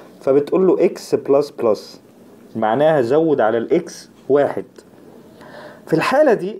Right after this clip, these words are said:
إكس كانت بأربعة، أنا زودت واحد سواء استخدمت الصيغة دي أو دي أو دي، ساعتها لما أقول له هل إكس بتساوي خمسة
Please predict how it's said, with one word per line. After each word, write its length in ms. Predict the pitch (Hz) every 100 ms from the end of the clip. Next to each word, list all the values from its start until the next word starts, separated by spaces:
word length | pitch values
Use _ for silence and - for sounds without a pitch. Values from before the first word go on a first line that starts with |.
| -
إكس 220 | 165 -
كانت 260 | 139 131 117
بأربعة، 460 | 110 117 160 226 - -
أنا 120 | 123
زودت 380 | 123 127 151 165
واحد 240 | 131 165 147
سواء 220 | 139 131
استخدمت 480 | - 117 135 147 110
الصيغة 340 | - 139 123
دي 240 | 110 117 -
أو 180 | 147 147
دي 240 | 147 170
أو 160 | 139 156
دي، 200 | 147 170 - - - -
ساعتها 400 | 147 147 170 156
لما 200 | 127 123
أقول 220 | 113 143
له 200 | 123 139
هل 180 | 160 -
إكس 300 | 147 - -
بتساوي 500 | 113 - 143 139 110
خمسة 480 | - 135 147 -